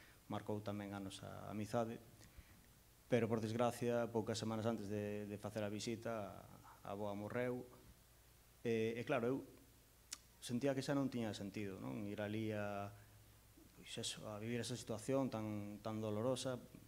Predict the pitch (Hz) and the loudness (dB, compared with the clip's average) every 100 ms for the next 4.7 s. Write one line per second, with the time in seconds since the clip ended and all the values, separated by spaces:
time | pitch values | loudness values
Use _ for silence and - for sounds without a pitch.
0 | - 95 - - 104 101 101 110 110 110 | -16 -14 -10 -6 -4 -2 -2 0 0 -2
1 | 110 107 107 107 113 113 107 107 98 92 | 0 0 2 2 2 0 -4 -6 -8 -8
2 | 101 98 - 104 101 104 98 101 - 107 | -8 -8 -4 -4 -4 -6 -8 -6 -4 0
3 | 107 104 92 113 110 101 - 104 104 107 | 0 0 -4 -6 -6 -8 -6 -2 0 0
4 | 104 107 107 120 123 120 | 0 0 0 2 2 -2